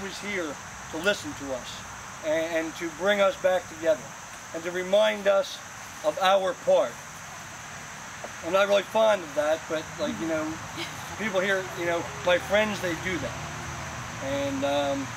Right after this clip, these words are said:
especially Andy, and that annoys the hell out of me. So I usually call him last, um, because he'll always say, "Hey, well, you know, maybe she," and make excuses for her.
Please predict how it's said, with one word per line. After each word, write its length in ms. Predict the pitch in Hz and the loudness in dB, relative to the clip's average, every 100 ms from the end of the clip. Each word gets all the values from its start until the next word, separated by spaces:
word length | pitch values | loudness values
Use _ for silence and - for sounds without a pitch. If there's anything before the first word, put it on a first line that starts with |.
| - - - - - - | -10 -10 -10 -10 -10 -10
especially 440 | - 233 226 196 190 | 0 2 4 6 6
Andy, 260 | 185 147 123 | 6 4 -2
and 80 | 131 | 2
that 160 | 165 165 | 2 2
annoys 320 | 311 311 294 | 0 -2 -2
the 80 | 285 | 2
hell 220 | 320 - | 6 6
out 100 | 190 | 4
of 100 | - | -2
me. 140 | 269 160 - - | -6 -8 -10 0
So 100 | 202 | 2
I 40 | |
usually 320 | 220 214 214 | 2 0 -2
call 240 | - 214 196 | 4 4 4
him 260 | 208 175 | 2 4
last, 420 | 190 175 143 - - - - - - - - - | 4 4 0 -4 -12 -14 -14 -14 -14 -14 -12 -6
um, 500 | 139 139 139 135 131 123 - - - - | -4 -2 -2 -4 -8 -12 -16 -16 -16 -12
because 260 | 165 180 175 | 0 2 4
he'll 120 | 196 | 6
always 240 | 185 180 170 | 6 4 4
say, 140 | 185 | 4
"Hey, 140 | 208 | 4
well, 160 | 180 180 | 2 0
you 100 | 190 | 0
know, 120 | 196 | -2
maybe 340 | 190 214 208 208 | 0 -2 -2 -8
she," 200 | 214 202 | 0 0
and 160 | 180 | 2
make 180 | 196 180 | -2 -4
excuses 560 | 170 - 190 190 175 165 | -8 -6 -4 -4 -6 -10
for 200 | 170 139 | -6 2
her. 300 | 156 156 | 4 4